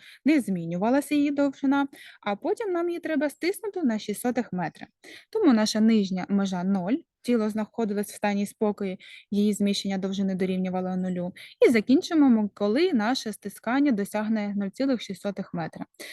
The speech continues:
Тобто наша робота буде обчислена як інтеграл від нуля до шість сотих метра функції п'ятсот ікс Д Х. Інтегруємо, п'ятсот — це просто множник, інтеграл від x — це ікс квадрат поділено на два. В межах від нуля до шість сотих.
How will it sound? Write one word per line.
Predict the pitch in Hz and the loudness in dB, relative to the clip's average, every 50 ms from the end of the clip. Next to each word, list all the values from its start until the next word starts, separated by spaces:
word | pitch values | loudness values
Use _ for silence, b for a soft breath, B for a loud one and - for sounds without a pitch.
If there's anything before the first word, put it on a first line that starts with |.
| B B B B _ | B B B B _
Тобто | 226 - - - | 4 4 6 8
наша | 240 240 262 311 294 - 226 208 | 8 8 8 8 6 4 4 4
робота | 202 185 202 240 285 294 330 294 | 4 4 4 4 4 6 4 4
буде | 226 220 220 196 208 | 4 4 2 2 2
обчислена | 202 196 - - 285 330 - 330 277 254 247 - | 0 0 0 -4 -4 -2 2 4 6 6 4 4
як | - 214 208 - _ | 0 -2 -2 -2 _
інтеграл | - 233 214 214 226 214 202 247 269 320 277 | 0 0 0 0 -2 -2 0 2 2 2 0
від | 208 202 196 | 0 0 0
нуля | 202 202 202 202 208 214 214 202 190 | 0 0 0 0 0 0 -2 -2 -4
до | 175 185 190 | -4 -6 -8
шість | - - 214 - - | -8 -8 -10 -6 -4
сотих | 185 180 - 196 185 - - | -4 -2 -2 -4 -4 0 2
метра | 330 392 427 - 403 392 359 | 2 2 4 4 2 2 2
функції | - _ 247 269 294 285 - 247 220 | 2 _ 4 4 4 4 2 -2 -2
п'ятсот | - 202 196 - 226 233 - _ _ | -2 -6 -6 -4 -6 -6 -6 _ _
ікс | 208 208 - - - _ B B B B B B B | -4 -4 -4 -8 -18 _ B B B B B B B
Д | 190 208 | 0 2
Х. | 190 - 175 160 - - - - _ _ _ - | 2 2 -2 -4 -6 -8 -18 -20 _ _ _ 6
Інтегруємо, | 285 247 214 220 208 190 214 233 254 294 311 339 359 359 381 381 370 _ _ B B B B B B | 6 8 8 6 2 2 4 4 4 4 4 2 2 2 2 0 -2 _ _ B B B B B B
п'ятсот — | - 240 240 226 - 196 185 - | 2 2 2 2 2 -2 -2 -2
це | - 220 | -4 -4
просто | - 320 339 - - 330 | -2 -2 -2 -2 0 2
множник, | 320 311 311 302 285 285 285 269 - _ _ | 4 4 4 4 6 4 4 4 2 _ _
інтеграл | 226 214 208 226 202 226 220 202 196 | -2 -2 -2 -2 -4 -2 -2 -2 -2
від | 196 202 226 | -4 -4 -4
x — | 269 294 - - | -6 -8 -8 -8
це | - 202 | -6 -6
ікс | - - 196 - - | -6 -6 -8 -10 -10
квадрат | - 180 175 190 202 - _ | -10 -2 0 0 0 0 _
поділено | 190 170 190 185 180 180 | -8 -6 -4 -4 -2 -2
на | 175 180 | -2 -2
два. | 170 160 160 147 151 - B B B B B B _ | -4 -4 -4 -6 -8 -8 B B B B B B _
В | 226 | 6
межах | 240 277 277 240 214 202 - | 8 8 8 6 4 2 0
від | 202 196 | 0 2
нуля | 208 214 233 294 370 392 | 4 4 4 4 4 4
до | 240 202 185 | 2 0 0
шість | - - 277 - - | -2 -6 -6 -6 -6
сотих. | - 185 180 160 - - - _ _ | -6 -6 -6 -6 -8 -10 -10 _ _